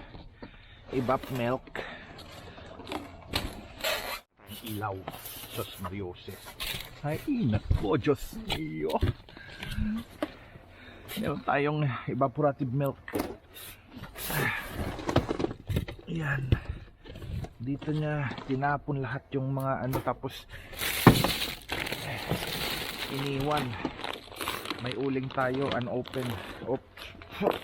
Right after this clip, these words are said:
Diyan lang to mamaya, baka madumihan yung ano natin. So, nung nandito sila kanina,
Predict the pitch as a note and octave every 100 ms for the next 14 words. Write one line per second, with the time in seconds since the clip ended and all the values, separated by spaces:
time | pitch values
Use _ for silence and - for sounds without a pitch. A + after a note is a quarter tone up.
0 | - - - - - - - - - -
1 | - - - - - - - - - -
2 | - - - - - - - - - -
3 | - A2 B2 B2 A#2+ A#2 A2 A2+ A#2 -
4 | - A2+ A2 A2 A2+ A2 A2 A2 G#2+ -
5 | - - - - - - - - - -
6 | - - - - - - G#2+ A2 G#2+ G2+
7 | A2+ G#2 F#2 - - - C#3+ C3 C3 G#2
8 | - - - - - - - - - -
9 | - - - - - - - - - -
10 | - - C#3 C#3 D3 D3+ D#3 C#3+ D3+ C3+
11 | C#3+ C#3 C3+ A2+ F2+